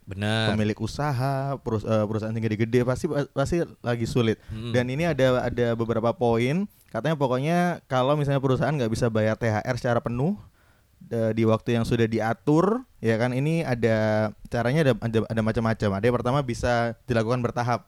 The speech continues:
Speaker 1: Mm-mm.
Speaker 2: Misal T H R-nya harusnya dua juta, dibayar dulu sejuta, ntar dibayar lagi berapa gitu bertahap.
Speaker 1: Mm-hmm.
Speaker 2: Ada kalau misalnya nggak bisa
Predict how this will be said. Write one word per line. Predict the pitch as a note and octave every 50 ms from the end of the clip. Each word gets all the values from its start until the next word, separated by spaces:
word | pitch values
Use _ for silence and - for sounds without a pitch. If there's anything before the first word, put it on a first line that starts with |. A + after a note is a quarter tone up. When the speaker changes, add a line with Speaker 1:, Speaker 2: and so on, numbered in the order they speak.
| _ _ -
Speaker 1:
Mm-mm. | - G#2+ G#2+ A2+ A#2 G#2+ G2 - - _
Speaker 2:
Misal | - A#2 A#2 A2+
T | - A#2
H | G#2 G2+ G#2
R-nya | A2 A#2+ B2
harusnya | A#2 G#2+ G#2+ - A#2+
dua | A2 A2+ G#2+ G2+
juta, | G2 G#2+ G2 - C3 C#3 C3+
dibayar | A#2+ G#2+ A2 A2 G#2+
dulu | A2 B2 C#3
sejuta, | - C3+ A#2 A#2+ A#2+ D3 D3 C#3+ B2+ F#2+ F#2+ _ _ _ _ _ - _
ntar | - G#2 B2 A#2
dibayar | A#2+ G#2+ A2+ G#2+ G#2
lagi | A2 A#2 B2
berapa | A2 G#2+ A2+ G#2+ - G#2+ G2+ G2
gitu | A2 G#2+ A#2
bertahap. | G#2+ G2 F#2+ G2+ G#2+ G#2 G#2+
Speaker 1:
Mm-hmm. | G#2 G#2 A2 G#2+ G#2 G#2+ G#2+ G2+ G2+ G#2 A2
Speaker 2:
Ada | A2+ A#2+ C3+ D3 D#3 D3+
kalau | C#3+ C3+ C3
misalnya | C3 B2+ C#3 C#3+ B2+
nggak | A#2 A#2
bisa | B2+ A#2 B2+